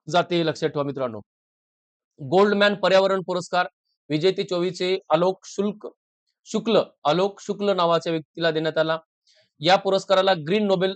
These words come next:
असे सुद्धा म्हटले जाते, कारण पर्यावरणा संबंधित आहे गोल्डमॅन. छत्तीसगडमधील हसदेव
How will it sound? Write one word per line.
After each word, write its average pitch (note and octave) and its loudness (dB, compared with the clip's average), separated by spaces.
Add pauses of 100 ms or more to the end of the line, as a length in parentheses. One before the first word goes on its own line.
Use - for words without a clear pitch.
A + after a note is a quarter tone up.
असे F3 -8
सुद्धा F3 -2
म्हटले D#3+ -2
जाते, D3+ -4
कारण D#3 -4
पर्यावरणा E3 2
संबंधित E3 -4
आहे D3+ 0
गोल्डमॅन. D3+ -2 (580)
छत्तीसगडमधील G3 0
हसदेव E3+ -2